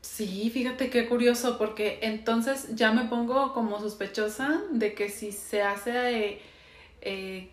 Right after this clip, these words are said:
con, con un poquito de malicia el alargar la crianza.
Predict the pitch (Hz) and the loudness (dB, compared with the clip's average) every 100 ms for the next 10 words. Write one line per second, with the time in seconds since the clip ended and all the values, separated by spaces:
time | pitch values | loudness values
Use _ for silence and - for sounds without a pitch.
0 | - 202 196 196 196 196 196 - 196 208 | -10 -6 -6 -6 -8 -8 -10 -12 -4 -2
1 | 202 208 226 220 240 262 233 202 220 233 | -2 -2 -4 -2 2 4 4 4 6 6
2 | 233 269 294 311 254 220 208 208 202 196 | 4 2 2 2 0 0 -2 -2 -2 -2
3 | 202 196 196 202 220 233 190 208 220 190 | -2 0 0 0 -2 -2 -2 -4 -8 -12